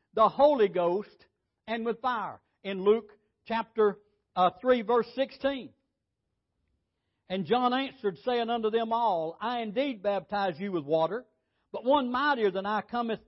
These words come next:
the latchet of whose shoes I'm not worthy to unloose. He shall baptize you with the Holy Ghost and with fire." Now, when you take the Gospels and,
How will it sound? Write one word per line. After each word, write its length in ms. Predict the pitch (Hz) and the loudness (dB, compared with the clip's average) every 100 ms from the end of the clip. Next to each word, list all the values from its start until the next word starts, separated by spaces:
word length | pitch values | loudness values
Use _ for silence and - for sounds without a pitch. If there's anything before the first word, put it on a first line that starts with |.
| _ _ | _ _
the 120 | 165 | 0
latchet 460 | 190 220 269 - 208 | 2 2 -2 -6 -8
of 100 | 190 | 0
whose 240 | 220 247 - | 0 0 -4
shoes 300 | 262 262 220 | -6 -4 -4
I'm 220 | 226 233 | -4 -4
not 200 | 226 214 | -2 -2
worthy 280 | 196 233 208 | 4 4 4
to 140 | 196 226 | 0 0
unloose. 420 | 226 214 240 214 | -2 2 0 0
He 160 | - 262 - | -4 -6 -4
shall 180 | 208 190 | -4 -2
baptize 640 | 202 269 240 - 175 170 139 | -2 -4 -4 -6 -4 -4 -6
you 220 | 190 214 | -8 -8
with 520 | 202 247 262 185 185 - _ _ | -4 -2 0 0 -2 -8 _ _
the 180 | - 196 | -2 0
Holy 380 | 175 277 277 202 | 4 4 6 2
Ghost 380 | 175 175 202 - _ _ _ | 2 0 -2 -6 _ _ _
and 180 | 220 226 | -8 -6
with 160 | 233 - | -8 -6
fire." 320 | 247 208 156 _ _ _ _ _ _ _ | -6 -6 -12 _ _ _ _ _ _ _
Now, 100 | 214 | -2
when 160 | 262 247 | 0 -2
you 60 | |
take 280 | - 311 302 | -2 -4 -2
the 100 | 220 | -2
Gospels 520 | 214 247 226 - 190 | 0 0 -2 -4 -8
and, 160 | 170 180 | -6 -8